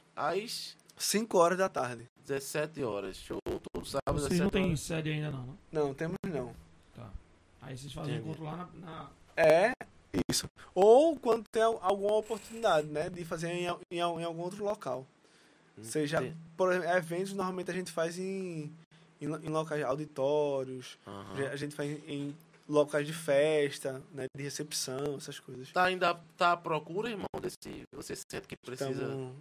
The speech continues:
Speaker 2: com
Speaker 1: Ter
Speaker 2: certeza,
Speaker 1: uma
Speaker 2: a gente
Speaker 1: casa
Speaker 2: precisa
Speaker 1: da
Speaker 2: ter um,
Speaker 1: comunidade.
Speaker 2: uma ce-, até porque hoje nó-, nós estamos tendo uma, uma estrutura, né? A gente tá começando a criar uma estrutura, né? A gente tem nossos equipamentos.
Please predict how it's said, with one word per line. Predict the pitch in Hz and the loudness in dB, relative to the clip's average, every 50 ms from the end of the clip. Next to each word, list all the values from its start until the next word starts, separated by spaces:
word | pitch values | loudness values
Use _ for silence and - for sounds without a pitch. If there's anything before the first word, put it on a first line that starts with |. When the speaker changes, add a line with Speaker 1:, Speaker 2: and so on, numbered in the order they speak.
| - - - _ _ | -20 -20 -20 _ _
Speaker 2:
com | - 139 | -8 -6
Speaker 1:
Ter | - | -4
Speaker 2:
certeza, | - 196 131 135 147 | -2 -2 -2 -2 0
Speaker 1:
uma | 143 143 | 0 0
Speaker 2:
a | 143 | 0
gente | 147 151 | 0 0
Speaker 1:
casa | 120 131 143 | 2 2 2
Speaker 2:
precisa | 147 151 139 127 120 | 2 2 2 0 0
Speaker 1:
da | - 120 | 0 0
Speaker 2:
ter | 135 151 | -2 -2
um, | 151 151 | -2 -2
Speaker 1:
comunidade. | 151 - 113 113 110 - 101 104 110 127 139 - 127 120 104 95 | -4 -6 -6 -8 -8 -8 -8 -6 -4 -4 -4 -6 -8 -10 -8 -6
Speaker 2:
uma | 147 151 | -4 -2
ce-, | 160 156 160 160 | -2 -2 0 0
até | 165 170 165 - 196 214 233 - - - - _ _ _ _ _ _ _ _ _ - _ _ | 0 0 4 6 6 6 6 2 -2 -8 -18 _ _ _ _ _ _ _ _ _ -20 _ _
porque | - 190 185 - - 175 180 190 | -6 -6 -4 -4 -2 2 2 2
hoje | 175 160 170 185 185 190 196 | 2 2 0 -2 -2 -2 -4
nó-, | 180 185 190 - | -4 -4 -4 -4
nós | 180 175 170 175 180 170 - - - | -4 -4 -2 -2 -4 -6 -10 -14 -20
estamos | - - 180 180 175 151 - - | -2 0 0 0 0 -2 -6 -6
tendo | - 190 185 247 277 | -4 -4 -4 -2 -2
uma, | 277 220 185 165 156 156 - - - - - _ _ _ - | -2 -2 0 0 -2 -4 -6 -12 -18 -20 -20 _ _ _ -6
uma | 170 170 170 | -2 -2 -2
estrutura, | 170 165 - - 185 165 165 - 151 139 139 131 131 | -2 -2 -4 -6 -8 -10 -8 -8 -6 -4 -4 -4 -4
né? | 131 151 185 - - - - - - - - - _ _ _ | -4 -4 -6 -6 -10 -16 -20 -20 -20 -20 -20 -20 _ _ _
A | - - | -8 -6
gente | 139 147 | -6 -4
tá | 160 165 | -6 -6
começando | 160 165 165 165 156 - 170 175 196 220 202 - | -6 -6 -6 -4 -4 -4 -6 -6 -6 -6 -6 -4
a | - 160 156 | -4 -4 -2
criar | 160 185 175 160 156 | -2 2 4 4 4
uma | 156 151 156 | 4 4 2
estrutura, | 151 156 - - - 156 160 - _ - 139 135 135 131 135 - - _ _ _ _ _ _ _ - - _ _ | 0 0 -2 -4 -6 -6 -6 -8 _ -2 2 2 4 2 2 0 -8 _ _ _ _ _ _ _ -20 -20 _ _
né? | 143 143 139 143 151 151 160 - - - - _ | -4 0 0 0 0 -2 -4 -12 -20 -20 -20 _
A | - | -8
gente | - 135 143 147 143 | -4 -2 -2 -2 0
tem | 156 151 | 0 2
nossos | 151 151 143 135 | 2 2 2 2
equipamentos. | 151 143 - 143 - 190 196 180 147 143 156 165 - - - 98 98 - 131 | 0 -2 -2 -2 0 0 0 2 0 0 0 0 -2 -4 -4 -6 -6 -6 -4